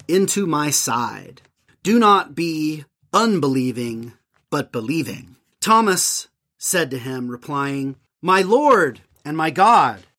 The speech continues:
Jesus said to him, "Because you have seen me,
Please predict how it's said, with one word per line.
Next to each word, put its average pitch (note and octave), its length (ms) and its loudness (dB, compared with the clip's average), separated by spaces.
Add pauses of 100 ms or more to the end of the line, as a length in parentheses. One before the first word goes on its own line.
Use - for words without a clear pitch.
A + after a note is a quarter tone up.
Jesus G3 400 -2
said D#3 240 -2
to C3 60 -6
him, C#3 420 -6 (180)
"Because A#3+ 560 0
you F#3+ 200 -4
have D#3 160 0
seen C#4 440 0
me, A2 420 -8